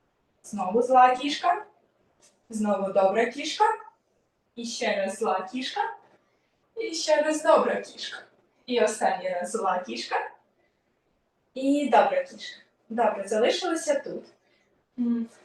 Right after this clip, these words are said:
трошечки вивели ручки вперед. Сіднички лишаємо на місце. І тягнемося вниз ліктями. Так, стараємося тут прогнутися в спинці, трошки побули в цьому положенні.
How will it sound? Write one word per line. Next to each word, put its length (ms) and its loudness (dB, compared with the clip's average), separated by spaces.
трошечки 720 2
вивели 420 -6
ручки 360 -8
вперед. 480 -2
Сіднички 540 0
лишаємо 800 2
на 200 -2
місце. 460 -2
І 380 4
тягнемося 720 4
вниз 480 2
ліктями. 640 0
Так, 360 0
стараємося 500 -2
тут 180 -14
прогнутися 720 4
в 40 0
спинці, 600 -2
трошки 340 2
побули 480 2
в 120 -4
цьому 280 -2
положенні. 680 0